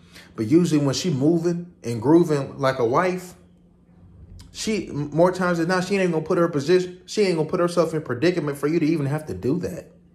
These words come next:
Because if you giving her these instructions, you feel me, on how to move out here, you feel me,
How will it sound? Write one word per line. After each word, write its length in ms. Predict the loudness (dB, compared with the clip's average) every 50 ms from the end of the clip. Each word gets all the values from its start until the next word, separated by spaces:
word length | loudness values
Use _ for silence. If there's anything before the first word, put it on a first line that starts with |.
| -20 -20 -20 -20 -20 _ _ _ _ -20 _ _ _ -20 _ _ _ _ -20 _ _ _ _
Because 240 | -6 2 4 4 4
if 140 | 4 0 -4
you 80 | 0
giving 240 | 2 2 2 2 0
her 140 | 0 0 0
these 180 | 0 -2 -2 -4
instructions, 580 | -6 -8 -2 0 0 0 0 0 -4 -8 -8 -8
you 80 | -10
feel 220 | -6 -4 -4 -4 -2
me, 80 | -2
on 140 | -4 -2 0
how 120 | 0 0
to 80 | 0 0
move 340 | 0 0 2 2 2 4 4
out 200 | 4 2 2 0
here, 160 | -2 -2 -4
you 140 | -4 -6 -8
feel 240 | -8 -6 -6 -6 -4
me, 280 | -6 -8 -8 -10 -14